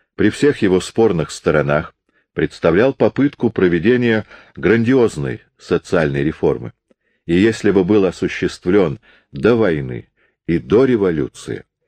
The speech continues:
в порядке эволюционном, законным актом монарха, стал бы началом новой эры, без сомнения предотвратил бы революцию, обеспечил бы победу и мир и избавил бы страну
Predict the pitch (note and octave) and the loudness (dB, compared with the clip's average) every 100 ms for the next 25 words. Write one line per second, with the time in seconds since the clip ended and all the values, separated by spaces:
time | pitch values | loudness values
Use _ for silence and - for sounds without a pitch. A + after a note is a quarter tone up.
0 | _ _ - E2+ F2 F#2+ - F2 - - | _ _ -2 2 2 0 -2 0 0 2
1 | A2+ C3+ C3 A2+ - - F2+ C2+ A#1 - | 2 4 2 0 -4 -2 0 -2 -10 -16
2 | _ _ _ D2+ C2+ E2+ A2 G#2 G#2 G#2 | _ _ _ -4 -2 2 2 2 2 -2
3 | - G2+ F#2+ - C#2+ C2+ C2 D2+ B2+ - | 0 -2 -2 -6 -6 -6 -4 -2 -2 -2
4 | - A#1+ _ _ _ _ _ _ - - | -8 -10 _ _ _ _ _ _ -20 -2
5 | F2+ F2 F#2 F2+ - F#2+ F#2 F2+ F#2 F#2+ | 0 2 0 0 0 0 0 0 2 0
6 | - G2+ F#2 C2+ - _ _ - C#2 - | 2 0 0 -4 -8 _ _ -10 -10 -6
7 | - D#2+ F#2 G#2 G2+ F#2+ - D#2+ E2 F2 | -4 0 2 2 2 0 -2 -2 0 0
8 | - E2 - C#3 A#2 E2 D2 C#2+ C#2+ B1 | 2 0 2 0 2 0 0 0 -2 -6
9 | - B1 G1+ _ _ _ - D3+ D#2+ - | -10 -12 -12 _ _ _ -4 -2 -4 0
10 | G#2 - G2+ F2+ F#2 F#2+ E2 G2+ F2+ F#2 | 0 2 0 2 2 2 4 2 2 0
11 | - G2+ G2+ A2+ D2+ - _ _ _ - | 0 0 2 2 0 -6 _ _ _ -2
12 | E2+ D#2 A#1+ B1 A#2+ A2 F#2+ E2 - E2 | 0 0 -2 0 2 2 0 -4 -6 -4
13 | D#2 D2+ | -2 -2